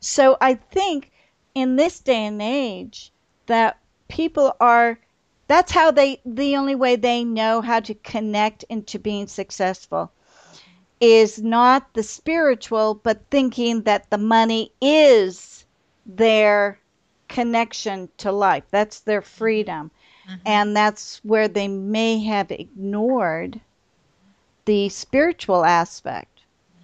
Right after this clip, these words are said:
Speaker 2: Mm-hmm. Well, money is certainly a, an amazing tool, and
Speaker 1: Yeah,
Speaker 2: uh,
Speaker 1: it is.
Speaker 2: and, and there's no,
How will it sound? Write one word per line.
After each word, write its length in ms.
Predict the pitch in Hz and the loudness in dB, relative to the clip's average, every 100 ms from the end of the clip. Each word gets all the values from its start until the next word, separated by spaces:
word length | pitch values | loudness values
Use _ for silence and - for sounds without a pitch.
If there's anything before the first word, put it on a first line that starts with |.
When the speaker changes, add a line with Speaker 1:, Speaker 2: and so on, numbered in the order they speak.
| _ | _
Speaker 2:
Mm-hmm. 640 | 196 196 _ _ _ - - - - - | -20 -20 _ _ _ -20 -20 -18 -18 -6
Well, 160 | 262 269 | -6 -2
money 280 | 285 330 294 | -2 0 -2
is 100 | 240 | -4
certainly 600 | - 254 226 214 214 208 | -4 -6 -6 -6 -4 -4
a, 240 | - 190 - | -4 -6 -8
an 220 | 190 185 | -10 -8
amazing 540 | 175 180 190 190 180 180 | -6 -4 -4 -2 -4 -6
tool, 600 | - 202 185 180 175 175 | -8 -6 -6 -4 -6 -6
and 460 | 175 170 175 170 - _ - - | -6 -6 -6 -10 -14 _ -20 -8
Speaker 1:
Yeah, 380 | 180 185 180 165 | 0 4 4 4
Speaker 2:
uh, 20 | |
Speaker 1:
it 60 | 160 | 2
is. 400 | 180 180 165 _ _ _ - | -2 -4 -6 _ _ _ -4
Speaker 2:
and, 180 | 233 240 | -4 -2
and 200 | 247 240 | -4 -2
there's 220 | 254 254 | 0 -2
no, 580 | 269 277 277 277 262 226 | -4 -2 -2 -4 -8 -12